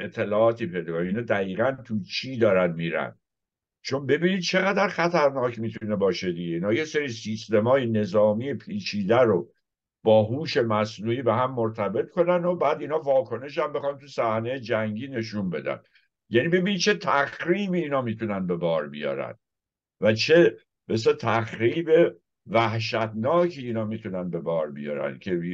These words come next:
بدون مداخلهٔ آدما یه دفعه تصمیم می‌گیرن مثلاً این منطقه رو همه رو بمبارون کنید، اون منطقه رو مثلاً به آتیش بکشید.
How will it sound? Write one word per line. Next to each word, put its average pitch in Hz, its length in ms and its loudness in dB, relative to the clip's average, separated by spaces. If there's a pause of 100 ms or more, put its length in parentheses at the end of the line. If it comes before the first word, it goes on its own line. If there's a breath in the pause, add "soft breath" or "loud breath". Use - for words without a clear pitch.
(140)
بدون 139 460 0
مداخلهٔ 107 760 0
آدما 107 760 4
یه 135 180 -6
دفعه 123 240 -4
تصمیم 123 460 -4
می‌گیرن 147 300 0
مثلاً 127 220 0
این 131 260 -6
منطقه 110 460 -2
رو 123 100 -2
همه 127 220 0
رو 131 120 -2
بمبارون 107 640 -2
کنید، - 280 -20 (340 soft breath)
اون 147 220 -2
منطقه 120 460 4
رو 131 180 4
مثلاً 117 280 2
به 113 120 2
آتیش 110 460 2
بکشید. - 500 -12